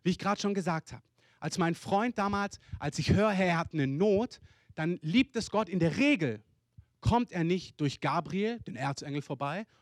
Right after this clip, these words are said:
und bringt einen Scheck. Und sagt, ich hab gesehen, du hast keinen Mantel und jetzt habe ich hier mal ein bisschen Geld dabei, dass du dir einen kaufen kannst. Solche Dinge passieren. Und ich möchte sogar, dass wir auf solche Dinge,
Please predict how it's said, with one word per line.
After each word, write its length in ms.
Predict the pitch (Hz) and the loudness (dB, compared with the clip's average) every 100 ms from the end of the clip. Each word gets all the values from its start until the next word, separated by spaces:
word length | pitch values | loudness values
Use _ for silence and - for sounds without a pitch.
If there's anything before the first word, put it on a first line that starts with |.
| - | -2
und 120 | 143 | -2
bringt 300 | 131 170 - | 2 0 0
einen 80 | 180 | 0
Scheck. 380 | - 151 - - _ _ _ _ | 2 2 -2 -20 _ _ _ _
Und 40 | 127 | -8
sagt, 200 | 123 - | -8 -6
ich 60 | |
hab 120 | 147 131 | -8 -4
gesehen, 340 | 135 127 180 | -2 0 2
du 60 | 165 | 2
hast 140 | - | 0
keinen 180 | 151 127 | -2 0
Mantel 460 | 113 139 220 294 - _ _ _ _ | -2 0 2 0 -2 _ _ _ _
und 400 | - 170 180 - _ _ _ | 0 2 2 -4 _ _ _
jetzt 180 | 151 160 | -10 -4
habe 180 | 170 170 | -2 -2
ich 60 | - | 0
hier 160 | 175 | 0
mal 120 | 160 | 2
ein 80 | 151 | 2
bisschen 220 | 151 160 | 0 -2
Geld 200 | 147 156 | 0 2
dabei, 220 | 175 156 151 | 2 0 0
dass 120 | 143 | 0
du 80 | 160 | -2
dir 120 | 143 | -4
einen 100 | 139 | -4
kaufen 340 | - 120 - | -4 -4 -6
kannst. 280 | 107 98 - _ _ | -16 -18 -20 _ _
Solche 320 | 165 175 220 | 2 4 2
Dinge 300 | - 156 160 | 2 4 6
passieren. 580 | - 220 - 233 170 101 _ _ _ _ | 4 2 -4 -2 -2 -4 _ _ _ _
Und 100 | 160 | 2
ich 140 | - | 4
möchte 240 | 185 240 | 4 2
sogar, 200 | - 180 | 0 0
dass 140 | 175 - | 0 4
wir 160 | 185 | 4
auf 140 | 160 143 | 4 2
solche 340 | 147 175 208 | 4 4 0
Dinge, 420 | 175 147 147 170 | 2 4 4 2